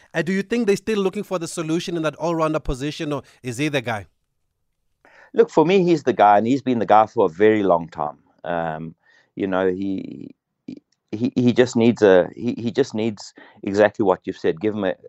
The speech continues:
Speaker 2: a good old run, and, um, you know, let him, he's, he's a tremendous, uh, a cricketer, but, uh, it's very difficult when you're getting a game here and a game there, and,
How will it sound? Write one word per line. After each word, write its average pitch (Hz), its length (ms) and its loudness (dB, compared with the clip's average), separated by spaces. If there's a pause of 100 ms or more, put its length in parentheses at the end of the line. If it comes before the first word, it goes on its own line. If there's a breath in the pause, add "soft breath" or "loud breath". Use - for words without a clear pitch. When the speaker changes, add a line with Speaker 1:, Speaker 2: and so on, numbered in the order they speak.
(120)
Speaker 2:
a 107 80 0
good 131 240 4
old 104 260 6
run, 92 300 -2
and, 85 200 -14 (480)
um, 82 520 -14 (200)
you 101 120 -8
know, 92 240 -4
let 104 280 -2
him, 104 140 -4
he's, 110 300 -6
he's 120 220 -6
a 131 60 -2
tremendous, 117 680 -4
uh, 85 340 -2 (180)
a - 60 -10
cricketer, 85 400 -4
but, 90 240 -4 (120)
uh, 92 180 -2 (340 soft breath)
it's - 80 -16
very 165 180 2
difficult 117 460 -2
when 107 140 -4
you're 101 80 -6
getting 104 220 -2
a 98 40 -4
game 98 320 -2
here 98 340 0
and 90 100 -4
a 90 40 -10
game 90 320 -4
there, 90 260 0
and, 85 180 -12